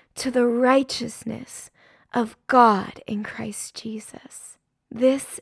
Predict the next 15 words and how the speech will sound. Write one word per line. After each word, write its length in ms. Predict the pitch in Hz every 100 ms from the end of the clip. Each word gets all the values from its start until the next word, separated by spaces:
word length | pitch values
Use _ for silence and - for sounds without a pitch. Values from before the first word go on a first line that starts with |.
| _ -
is 460 | 247 233 233 - _ _ -
Acts 480 | 226 233 - - - 349
three 500 | 214 208 214 226 - _ _ _ -
N 180 | 202 196
I 180 | 220 202
V. 400 | - - _ _ _ _ _ _ _ -
Beloved, 580 | 226 233 233 262 262 - _ _ -
there 200 | 269 262
is 120 | 247
something 540 | - - 233 233 254 226
so 360 | - 233 240
beautiful 540 | 233 233 220 220 - 226
coming. 480 | - 226 220 214 - _ _ _ _ _ _ _ _
Get 200 | 262 247
excited, 720 | 247 - - 226 214 208 208